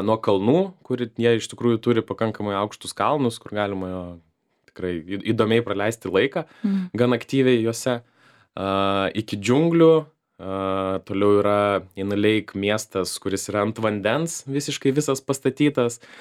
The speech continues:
Speaker 1: Na, žmonės gyvena iš, susirentę iš bambukų trobeles ant
Speaker 2: Mhm.
Speaker 1: vandens ir visas gyvenimas vyksta ant vandens. Tai yra jie, a, turi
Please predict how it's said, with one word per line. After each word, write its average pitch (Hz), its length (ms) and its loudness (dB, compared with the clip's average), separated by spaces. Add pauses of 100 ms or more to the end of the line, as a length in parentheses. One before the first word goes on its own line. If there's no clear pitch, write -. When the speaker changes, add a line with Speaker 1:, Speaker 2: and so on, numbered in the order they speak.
(140)
Speaker 1:
Na, 95 100 -6
žmonės 101 400 0
gyvena 98 520 -2 (140)
iš, - 360 -10
susirentę 101 760 -2
iš - 180 -8 (240)
bambukų 95 680 -2 (120)
trobeles 95 640 0
ant 165 160 -2
Speaker 2:
Mhm. 104 60 6
Speaker 1:
vandens 165 460 0 (280)
ir 110 100 0
visas 123 240 0
gyvenimas 107 500 -2
vyksta 104 300 -2
ant 98 160 -4
vandens. 101 480 -2 (320)
Tai 92 140 -4
yra 95 100 2
jie, 98 240 4 (480)
a, 87 300 -4
turi 95 500 2